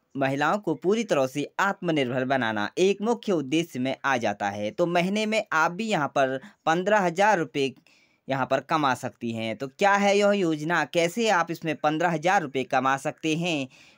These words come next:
तो इस वीडियो के माध्यम से मैं आपको सब कुछ डिटेल वाइज बताने वाला हूं। अगर आप हमारे चैनल पर पहली बार आए हैं, नए हैं, तो हमारे इस चैनल को सब्सक्राइब कर लीजिए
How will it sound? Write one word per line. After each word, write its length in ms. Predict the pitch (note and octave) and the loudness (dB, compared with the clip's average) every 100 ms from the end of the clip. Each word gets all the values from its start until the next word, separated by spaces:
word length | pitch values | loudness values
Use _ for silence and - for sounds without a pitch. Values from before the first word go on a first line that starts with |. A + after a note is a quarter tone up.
| - | -4
तो 80 | E3 | -2
इस 100 | C#3+ | 0
वीडियो 280 | D#3+ F#3 A3+ | 0 0 0
के 120 | F3+ | 2
माध्यम 320 | C#3 C#3 E3+ | 2 0 -2
से 140 | D3+ | -4
मैं 100 | C3 | -2
आपको 380 | A#2+ - C3 B2+ | -2 -2 -2 -2
सब 300 | - F3 E3 - | -2 0 0 -2
कुछ 200 | G3 C3 | -6 -4
डिटेल 320 | C#3 C3 C#3 | -6 -2 0
वाइज 240 | C3 D3+ A#2 | 2 0 0
बताने 320 | C3 B2 A2+ | -2 0 0
वाला 200 | G#2+ G#2 | 0 -2
हूं। 220 | G#2+ G#2+ | -2 -4
अगर 180 | A2 C3+ | -2 0
आप 160 | C#3 C#3 | 0 0
हमारे 300 | C#3+ C3+ A2+ | -2 -2 -2
चैनल 260 | C3+ B2+ | -2 -2
पर 180 | A#2 C#3 | -2 -4
पहली 340 | - F3+ F#3+ | -2 -2 0
बार 200 | G3 F#3+ | 0 2
आए 140 | G3 F#3+ | 2 0
हैं, 200 | G3+ G3+ | -2 -2
नए 260 | D3 F3 | -2 -2
हैं, 260 | F3+ G3+ C#3 - _ - | -2 -4 -8 -12 _ -8
तो 80 | D#3 | -6
हमारे 380 | C3+ D#3+ F3+ A3+ | -2 0 2 2
इस 160 | E3+ | 0
चैनल 200 | C#3+ C3 | 0 -2
को 160 | C3 C3+ | -4 -6
सब्सक्राइब 480 | C#3+ C3+ - E3+ F3 | -6 -4 0 0 0
कर 160 | F#3 | -2
लीजिए 440 | F#3 F3+ G#3+ F#3 | -2 -2 0 0